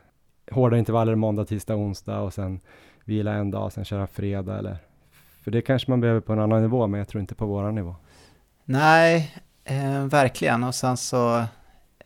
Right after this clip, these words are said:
Speaker 2: eh, just att, eh, som du pratar mycket om, sova bra, få återhämtning,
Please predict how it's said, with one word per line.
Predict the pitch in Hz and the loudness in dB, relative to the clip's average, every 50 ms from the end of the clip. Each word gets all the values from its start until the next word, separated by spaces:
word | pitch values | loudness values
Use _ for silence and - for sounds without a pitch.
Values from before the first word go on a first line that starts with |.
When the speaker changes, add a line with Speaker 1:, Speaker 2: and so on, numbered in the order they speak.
| - - | -14 -10
Speaker 2:
eh, | 117 117 123 123 120 123 123 120 | -10 -8 -8 -8 -8 -8 -6 -4
just | 127 131 120 - - 120 | -4 -4 -4 -4 -4 -4
att, | 113 110 - _ - - - | -4 -6 -6 _ -16 -10 -6
eh, | 123 113 113 117 117 | -4 -2 -2 -2 -4
som | 117 - - 127 120 117 | -6 -6 -6 -6 -4 -4
du | 123 120 | -4 -4
pratar | - - 123 - - | -2 -2 -4 -2 -2
mycket | 117 107 - | -4 -4 -4
om, | - 113 113 | -6 -6 -6
sova | 107 - 131 120 113 120 120 | -4 -2 0 0 2 2 2
bra, | 117 120 117 117 123 120 - - _ _ _ _ - - _ | 2 2 2 2 2 0 -4 -12 _ _ _ _ -20 -20 _
få | - - - 123 120 | -10 -4 0 0 0
återhämtning, | 117 - 123 117 120 117 107 - 127 117 117 117 120 117 | 0 0 0 0 0 0 -2 -4 -4 -4 -2 -2 -4 -6